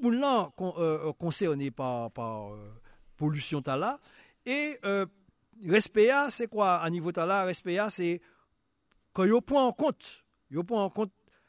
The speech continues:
euh, problème là. Problème là, c'est pollution. Quand yo prend po-, pollution, t'as en compte. Quand yo prend à la mesure dit pollution, puisque c'est en pollution quand même qui, qui en, c'est en très gros pollution. Molécule, t'as là, c'est en molécule que yo peut-être que jamais, ouais,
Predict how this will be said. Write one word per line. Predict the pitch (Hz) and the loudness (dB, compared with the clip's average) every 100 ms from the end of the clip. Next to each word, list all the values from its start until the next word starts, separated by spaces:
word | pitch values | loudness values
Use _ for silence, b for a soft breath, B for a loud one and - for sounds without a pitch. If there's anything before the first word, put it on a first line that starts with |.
| _ _ _ - | _ _ _ -4
euh, | 180 175 165 160 151 143 135 123 - | 0 2 2 2 2 2 -2 -6 0
problème | 185 170 180 | 2 4 2
là. | 233 175 127 | 2 0 -2
Problème | 170 160 165 175 | -4 0 2 2
là, | 190 | 0
c'est | - 151 143 | 0 0 -2
pollution. | - 175 160 - 190 233 | 0 0 0 -2 -4 -2
Quand | 165 | -2
yo | 160 | -2
prend | 170 165 160 156 _ _ - | -2 -2 -4 -8 _ _ -8
po-, | 170 175 | -6 -6
pollution, | - 165 151 | -4 -4 -2
t'as | 165 143 135 | -2 0 0
en | 131 | -2
compte. | 196 - _ b | -6 -10 _ b
Quand | 175 | 4
yo | 196 | 6
prend | 208 208 196 156 b b b | 6 4 2 0 b b b
à | 143 | 2
la | 170 | 2
mesure | 180 202 185 170 269 190 123 95 _ _ - | 4 6 6 4 2 0 -2 -8 _ _ -12
dit | 143 | -8
pollution, | 156 175 175 - 160 214 | 0 0 0 -2 -2 -2
puisque | 247 165 175 | -4 -6 -4
c'est | - 170 | -2 -2
en | 170 | -2
pollution | 202 180 - 160 | -4 -4 -2 -4
quand | 170 151 | -2 -2
même | 151 135 | 0 -2
qui, | - 151 143 - b b b b | -6 -6 -6 -8 b b b b
qui | - | -4
en, | 143 127 | -4 -4
c'est | - 131 | -8 -10
en | 117 | -10
très | - 311 | 2 4
gros | 196 175 | 6 4
pollution. | 165 170 208 302 208 | 2 -2 -2 -2 2
Molécule, | 170 160 185 190 | 2 0 -4 0
t'as | 190 | 2
là, | 151 | 0
c'est | 139 151 | -2 -4
en | 151 | -4
molécule | 156 160 160 - 151 135 | -4 -4 -4 -4 -4 -4
que | 147 | -2
yo | 135 127 | -2 -2
peut-être | 139 - 139 | -6 -12 -10
que | 143 | -6
jamais, | 120 160 160 156 | -2 0 0 -2
ouais, | 139 139 113 | -2 -2 -2